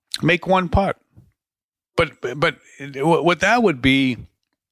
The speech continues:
for Tiger back in the day, that'd be birdie the two par fives. No, there's no rough. So birdie the two par fives, drive it out there wherever, just keep it in play a-, anywhere you can get it in, uh, on a two. That's two, two under.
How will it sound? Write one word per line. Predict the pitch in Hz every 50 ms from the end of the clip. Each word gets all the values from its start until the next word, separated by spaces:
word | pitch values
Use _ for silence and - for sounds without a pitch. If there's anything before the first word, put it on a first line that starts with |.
| _ _ _ _ _ _ _ _ _ -
for | - 151 143
Tiger | - - - 170 175 180 160 156 127
back | 143 151 156 147 -
in | 143 131
the | 123 117
day, | 117 160 175 180 170 151 135 120 - - - - - - - _
that'd | - 139
be | 139 131 127
birdie | 110 - - - 113 139 156 175
the | 185 190 180
two | - - 190
par | - - 170 165
fives. | 143 - 131 127 127 127 127 123 117 - -
No, | - 139 131 -
there's | - 123 139 131 107
no | 123 113 98
rough. | 87 104 135 143 123 - - - - - - _ _ _ _ _ _ _ _ _ - - _ _ _ -
So | - 127 110
birdie | 98 110 123 147 170 170
the | 165 151
two | - - 170 143
par | - 151 147 139
fives, | - - 110 98 98 104 110 117 -
drive | - 92 110 127 139
it | 139 117
out | 104 110 110 -
there | 110 113 113
wherever, | 104 104 110 107 98 95 90 101 104
just | 101 107 - -
keep | - - 123 -
it | 120 117
in | 117 101
play | - - - 120 104 101 107 113 113
a-, | 110 107
anywhere | 107 110 117 123 143 139 113 101 104 107
you | 113 113
can | - 107 104
get | 113 117
it | 117 113
in, | 113 110 110 - -
uh, | 107
on | 98 98 110 113 117 110
a | 98
two. | 87 - - 120 113 107 113
That's | 113 113 127 - - -
two, | - 139 123 - - -
two | - 156 135 113
under. | 107 98 92 92 98 135 156